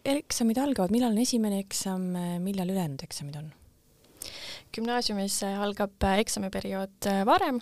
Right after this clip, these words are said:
Speaker 2: algab eesti keele riigieksamiga, mis on, äh, aprilli lõpus, aprilli vaheajal ja pärast seda siis, äh, järgnevad, äh, järgmised riigieksamid ja koolieksamid seal mõnenädalaste vahedega.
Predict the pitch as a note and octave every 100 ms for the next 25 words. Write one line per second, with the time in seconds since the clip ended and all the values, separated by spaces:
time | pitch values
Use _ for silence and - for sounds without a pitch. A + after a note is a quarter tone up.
0 | - G#3 G3+ G#3 A3 - G3+ G3 G3+ D4
1 | A3+ G#3+ - F#3+ F#3 F#3+ F#3+ F#3+ G3 F#3+
2 | F#3+ F#3+ F#3+ F#3+ - - - - G3 A3+
3 | G#3 F#3+ F#3+ G3+ F4+ - A3 - G3+ -
4 | F#3+ F#3 B3 C#4+ G#3+ G3 G3 - - -
5 | - G3 F#3+ F#3+ G#3 F#3+ F#3 G3 - G3
6 | F#3+ G3 G3 G#3 G#3 - _ G3 G3 G3+
7 | G3 - G3 F#3 - - D#4+ B3 - -
8 | F#3+ F#3+ F#3 - G#3+ G3+ F#3 - G3+ F3+
9 | - - - - G#3 F#3 F#3+ F#3 F#3 G3
10 | G#3 - - G3+ F#3+ F#3+ - G#3